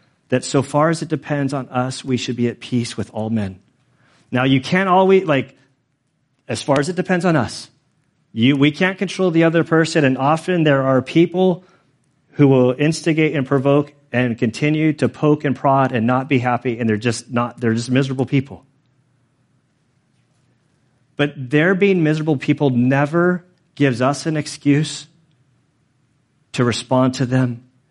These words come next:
in a way that's not pleasing to God. We are to be peacemakers. And I can assure you that one or both of these two guys had to humble themselves to be a peacemaker in this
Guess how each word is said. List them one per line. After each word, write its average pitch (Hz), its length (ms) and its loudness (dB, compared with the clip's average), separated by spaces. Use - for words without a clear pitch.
in 120 120 2
a 120 60 2
way 117 160 2
that's 107 220 -2
not 95 160 -8
pleasing 87 240 -8
to 85 80 -14
God. 87 260 -14
We 127 360 0
are 139 100 -2
to 139 100 -8
be 110 120 -2
peacemakers. 104 760 -12
And 123 100 0
I 127 100 0
can 131 180 -2
assure 175 380 0
you 180 320 2
that 131 400 -4
one 147 400 0
or 160 180 2
both 139 320 0
of 156 140 -2
these 143 220 0
two 123 200 -4
guys 139 540 0
had 156 320 -2
to 151 80 -2
humble 147 300 0
themselves 113 680 -4
to 113 100 -4
be 113 140 2
a 107 60 2
peacemaker 113 640 -4
in 110 360 -2
this 104 420 -4